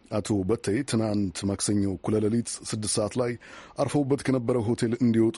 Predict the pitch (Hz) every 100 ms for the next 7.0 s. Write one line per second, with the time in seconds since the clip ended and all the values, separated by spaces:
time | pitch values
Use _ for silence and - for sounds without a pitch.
0 | 117 104 101 104 101 98 101 95 95 113
1 | 95 98 120 110 - 104 95 95 92 101
2 | 101 104 92 85 - 120 127 - 117 104
3 | 92 85 - 98 104 101 104 92 82 -
4 | _ - - - - - 135 143 143 135
5 | 117 110 - 104 104 101 95 98 98 98
6 | 92 90 - 98 92 90 87 104 117